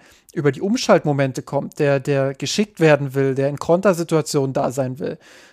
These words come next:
Ja, und, äh, dann hast du den dreizehn Mal im Kader, zwölf Mal, äh, wird er eingesetzt und er macht halt ein Tor und keine Vorlage. So, und dann wunderst du dich, dass der nicht funktioniert. Ähm, ja,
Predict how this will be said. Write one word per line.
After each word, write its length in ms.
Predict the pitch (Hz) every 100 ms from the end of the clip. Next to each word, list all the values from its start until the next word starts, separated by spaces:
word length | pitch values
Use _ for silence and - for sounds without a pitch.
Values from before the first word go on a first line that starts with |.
| _
Ja, 120 | 135 131
und, 340 | 165 139 131
äh, 180 | 147 139
dann 200 | 143 135
hast 200 | 160 -
du 60 |
den 380 | 180 180 170 165
dreizehn 400 | 147 147 151 180
Mal 180 | 160 156
im 80 | 147
Kader, 440 | 151 143 170 202
zwölf 340 | - 160 156 165
Mal, 340 | 160 156 160 - - _ -
äh, 240 | 156 147
wird 120 | 143 151
er 100 | 147
eingesetzt 420 | 151 175 175 170
und 60 | 165
er 80 |
macht 180 | 156 147
halt 120 | 160
ein 260 | - 156 151
Tor 220 | - 156
und 100 | 151
keine 240 | - 147 147
Vorlage. 560 | 165 175 143 - 180
So, 160 | 147 135
und 180 | 139 131
dann 180 | 135
wunderst 300 | 147 156 160
du 60 | 165
dich, 140 | 156
dass 180 | - 147
der 100 | 160
nicht 140 | 151 -
funktioniert. 560 | 151 - 156 170 131 - - - _ -
Ähm, 300 | 143 127 135 143
ja, 220 | 135